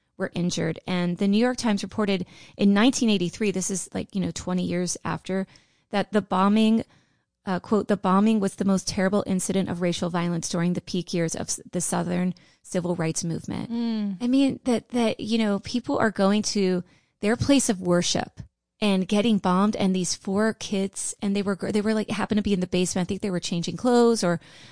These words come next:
Speaker 1: I don't know what was happening, but they were in, you know, close to where it was detonated and lost their lives. And they were murdered,
Speaker 2: Mm.
Speaker 1: really. So police and protesters clashed again. And again, this incident drew attention to the state.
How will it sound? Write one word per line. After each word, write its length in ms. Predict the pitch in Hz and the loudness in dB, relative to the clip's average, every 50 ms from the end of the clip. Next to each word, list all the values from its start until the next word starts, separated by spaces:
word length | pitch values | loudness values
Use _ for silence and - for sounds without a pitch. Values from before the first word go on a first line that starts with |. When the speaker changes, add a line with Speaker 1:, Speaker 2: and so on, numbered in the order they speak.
| - - | -8 -4
Speaker 1:
I 80 | 214 208 | -2 0
don't 100 | 208 208 | 2 2
know 120 | 202 190 | 2 2
what 180 | 190 185 - - | 2 0 0 0
was 140 | 196 185 - | -2 -4 -4
happening, 340 | 190 180 - 185 185 180 175 | -4 -6 -4 -4 -4 -4 -4
but 140 | 180 165 - | -4 -4 -4
they 160 | 180 175 175 | -4 -2 -2
were 200 | 170 180 175 - - | -2 -2 -4 -4 -4
in, 260 | 202 190 180 180 170 - - _ _ _ _ _ _ _ _ _ | -4 -2 -2 -2 -4 -6 -12 _ _ _ _ _ _ _ _ _
you 140 | - 196 190 | -4 -2 0
know, 100 | 180 170 | 0 -2
close 380 | - - - 202 180 170 - | -4 -2 -2 0 0 0 0
to 160 | - - 196 175 | -2 -2 -2 0
where 180 | 175 170 170 | 0 -2 -2
it 80 | 165 - | -2 -2
was 160 | - 170 - | -4 -6 -4
detonated 720 | - 185 - - 208 175 165 165 170 165 165 165 165 - - - | -4 -2 -2 0 0 0 0 0 -2 -2 -2 -4 -4 -6 -6 -4
and 240 | 180 170 170 - - - | -4 -2 -4 -4 -6 -6
lost 280 | - 175 185 196 - - | -4 -2 -2 -2 -2 -2
their 140 | 196 185 165 | -2 -2 -2
lives. 640 | 156 156 165 208 214 - - - - - - - - _ _ _ _ _ _ _ _ _ _ _ - | -2 -2 -2 -2 -2 -4 -6 -8 -8 -8 -8 -10 -12 _ _ _ _ _ _ _ _ _ _ _ -8
And 160 | 196 190 - | -6 0 2
they 100 | 233 220 | 4 4
were 100 | 208 208 | 4 4
murdered, 500 | 202 202 214 214 185 170 170 170 - - - _ _ 262 | 4 4 2 2 2 0 0 -2 -4 -8 -16 _ _ -12
Speaker 2:
Mm. 360 | 247 240 240 240 226 208 180 165 - | -8 -6 -4 -4 -4 -4 -6 -8 -6
Speaker 1:
really. 400 | 185 180 165 165 165 165 170 - _ _ | -4 -4 -2 -2 -4 -4 -6 -8 _ _
So 240 | - - - 220 208 | -2 2 2 2 2
police 320 | - 240 233 240 247 - | 2 2 0 2 2 2
and 100 | 262 240 | 0 0
protesters 540 | 233 - 208 202 - 220 190 - 190 190 - | 0 0 -2 -2 -2 -2 -2 -2 -4 -6 -6
clashed 340 | - - 190 180 175 - - | -4 -4 -4 -4 -4 -4 -6
again. 440 | 180 - 202 196 196 196 202 - - _ _ _ _ _ _ | -2 0 2 2 2 2 0 0 -4 _ _ _ _ _ _
And 160 | - 202 202 - | -4 -2 -2 -2
again, 280 | 196 - 202 196 196 | 0 0 2 2 2
this 180 | 190 190 - - | 2 0 -2 -2
incident 420 | - 196 185 - - - 196 190 - | -2 -2 -2 -2 -2 -4 -4 -4 -4
drew 300 | - 196 185 180 175 170 - | -4 -2 -2 0 0 -2 -4
attention 420 | 180 - - 190 185 175 - 170 | -6 -6 -6 -4 -4 -4 -4 -6
to 100 | 175 190 | -6 -6
the 100 | - 180 | -8 -8
state. 340 | - - - 175 170 - - | -8 -6 -4 -6 -6 -6 -8